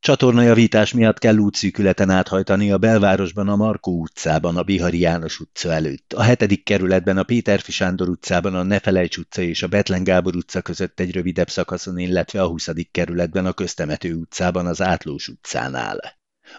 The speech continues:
Óbudán lezárták a külső sávot a Vörösvári úton befelé a Bécsi út után, ugyancsak csatornajavítás miatt.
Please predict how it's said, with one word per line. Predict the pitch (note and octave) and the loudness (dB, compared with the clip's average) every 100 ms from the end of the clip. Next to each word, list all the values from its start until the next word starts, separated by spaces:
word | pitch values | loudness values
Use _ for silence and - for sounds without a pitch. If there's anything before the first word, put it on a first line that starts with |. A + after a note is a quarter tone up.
| - | 4
Óbudán | C#3+ A2+ G#2+ G#2+ | 6 6 6 6
lezárták | G#2+ G2 F2+ E2+ G2 F2+ | 6 6 4 4 0 0
a | F2+ | -2
külső | A2+ G2 - | -4 -4 -4
sávot | F2 F#2 F2 F#2+ | -2 -2 -2 -2
a | G2 | 0
Vörösvári | G2+ F2+ - F#2+ F2 F2+ | 0 0 -2 0 0 -2
úton | E2+ G#2 F2+ | -4 -4 0
befelé | F2 F2+ E2+ F2 | 0 0 0 0
a | |
Bécsi | F#2 F#2 - E2+ | 0 -2 -4 -8
út | D#2+ D2+ | -8 -10
után, | E2+ - C#2 A#1+ - | -8 -6 -6 -8 -12
ugyancsak | - D2+ C2 C#2+ D#2+ | -10 -6 -6 -4 -6
csatornajavítás | - F2+ - D2 C2 C2+ C2 B1 - A#1+ B1 | -4 -4 -4 -6 -6 -6 -6 -8 -8 -4 -4
miatt. | A#1+ A#1 A#1+ - _ - - | -6 -8 -10 -10 _ -18 -18